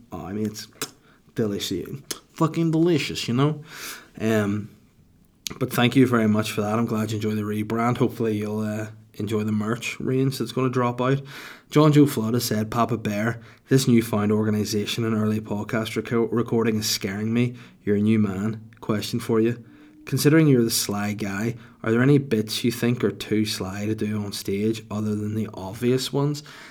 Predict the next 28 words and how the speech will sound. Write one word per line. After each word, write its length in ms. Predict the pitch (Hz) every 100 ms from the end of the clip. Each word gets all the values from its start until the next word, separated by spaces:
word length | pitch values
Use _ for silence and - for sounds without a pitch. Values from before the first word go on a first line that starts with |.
| - -
I 60 | -
mean, 420 | 139 143 - - - _ _ - -
I'm 100 | 135
gonna 160 | 165
say 200 | 156 127
to 40 | 120
you 140 | 113
this, 240 | 107 104 -
my 100 | 147
fr-, 220 | 147 -
my 160 | 120
friend, 480 | 127 - 135 131 104 - - - -
um, 540 | 110 110 107 110 113 107 - - -
I 60 |
think 480 | - - 135 135 135
that, 440 | 135 107 110 107 - _ _ _ _ _ _ _ _ _ _ _ _ _ _
uh, 220 | 113 104 98
you 140 | 117
can 160 | 117 120
talk 300 | 127 123 123
about 260 | 110 107 107
absolutely 1300 | 101 98 98 - - - 110 110 101 110 107 107 107 -
anything 580 | - 101 98 104 - 110
on 160 | 107 107
stage, 460 | - 107 113 110 - - - - -
providing 760 | - 107 107 104 107 190 113 120
it's 120 | -
crafted 680 | - - 107 95 - 110 110